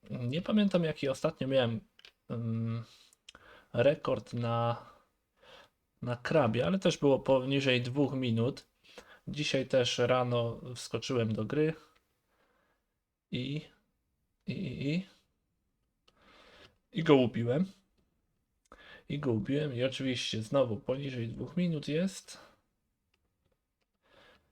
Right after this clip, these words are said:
Nie wiem, jak ostatnio dokładnie było, a co mi teraz pokaże? Aha, dobra, dobra,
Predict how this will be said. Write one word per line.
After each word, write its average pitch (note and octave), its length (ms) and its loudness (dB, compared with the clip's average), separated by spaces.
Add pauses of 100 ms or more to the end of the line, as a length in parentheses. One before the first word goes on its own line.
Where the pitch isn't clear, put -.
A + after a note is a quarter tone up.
(520)
Nie C3+ 160 -6
wiem, A#2 140 -6
jak A2+ 160 -6
ostatnio A#2 540 -2
dokładnie A2+ 460 -2
było, C#3 440 -2
a - 60 -6
co C#3 200 -6
mi C3+ 80 -10
teraz B2+ 260 -6
pokaże? C#3 580 -4
Aha, B2+ 340 0 (100)
dobra, A#2 480 -6 (120)
dobra, - 520 -12